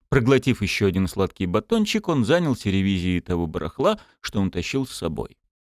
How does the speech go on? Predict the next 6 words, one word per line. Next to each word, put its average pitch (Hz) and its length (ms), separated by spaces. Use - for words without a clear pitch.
Автомат, 104 840
пистолет, 95 680
куча 220 280
патронов, 98 960
продовольствие, 90 1120
нож 90 680